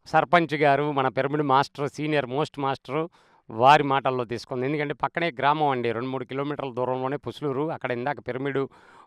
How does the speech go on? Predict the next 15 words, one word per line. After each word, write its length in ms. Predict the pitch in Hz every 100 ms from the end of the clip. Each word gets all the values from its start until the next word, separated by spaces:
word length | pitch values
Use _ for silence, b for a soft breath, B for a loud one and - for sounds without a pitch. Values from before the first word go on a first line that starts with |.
| 120
ఓ, 300 | 127 123 117
దాని 240 | 120 120
గురించి 560 | 113 135 147 - 139 110
మన 180 | 113 117
ఛానల్లో 600 | 101 127 131 135 127 117
రావడం 380 | 113 120 120 117
జరిగింది. 500 | 113 113 123 139 170 b b b _
ఇప్పుడు 360 | 127 131 123 110
సార్ 260 | 143 139
కూడా 200 | 143 139
వచ్చారు 340 | 123 - 147 123
ఇక్కడ, 320 | 123 117 113 - 104
ఆ, 280 | 104 104 101
వారి 260 | 104 107
సందేశం. 480 | - 117 120 110